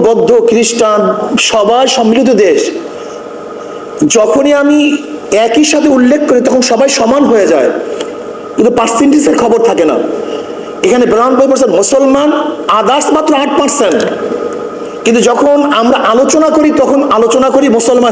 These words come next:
হিন্দু, বৌদ্ধ, খ্রিস্টান, কিন্তু আমাদের বৃহত্তর পার্সেন্টেজ, এই খেয়াল আমাদের কাউ থাকে না। এই কারণে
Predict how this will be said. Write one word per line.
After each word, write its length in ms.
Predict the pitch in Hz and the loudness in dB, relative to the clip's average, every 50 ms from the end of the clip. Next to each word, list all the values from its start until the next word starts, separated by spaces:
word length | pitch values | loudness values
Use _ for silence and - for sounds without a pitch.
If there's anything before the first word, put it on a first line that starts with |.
| 202 | 2
হিন্দু, 180 | 254 262 240 269 233 247 | 2 2 2 2 2 2
বৌদ্ধ, 160 | 240 208 208 - | 2 2 2 2
খ্রিস্টান, 360 | 202 196 - - - 165 139 120 220 - - - - - - - - - - - - - - - - - | 2 0 0 0 0 0 0 0 -2 -2 -4 -4 -4 -6 -6 -6 -8 -8 -8 -10 -10 -10 -10 -12 -6 -2
কিন্তু 160 | 220 226 240 226 | 0 0 2 2
আমাদের 200 | 240 262 262 269 - 269 | 2 2 2 0 0 2
বৃহত্তর 480 | 233 214 196 233 277 302 - - 311 302 294 302 | 0 2 2 2 2 2 2 0 0 0 0 0
পার্সেন্টেজ, 600 | 262 247 247 - 330 330 359 320 285 247 190 - - - - - - - - - - - - - | 0 -2 0 0 2 2 2 2 2 2 2 0 0 -2 -2 -2 -2 -2 -2 -4 -6 -6 -2 -2
এই 60 | 247 247 - | -2 0 0
খেয়াল 200 | - 247 254 262 262 | 0 2 2 2 2
আমাদের 200 | 262 262 247 247 - - | 2 2 0 0 0 0
কাউ 120 | 254 277 311 - 190 | 0 0 0 0 0
থাকে 180 | 226 214 240 226 190 | 0 0 0 0 0
না। 60 | 156 - - - - - - - - - - - - - - - - 233 285 | 0 0 -2 -4 -4 -6 -6 -6 -6 -6 -6 -6 -8 -8 -10 -4 -2 0 2
এই 100 | 330 339 330 339 262 | 2 2 2 2 2
কারণে 380 | 214 208 226 277 294 240 196 | 2 2 2 2 2 2 2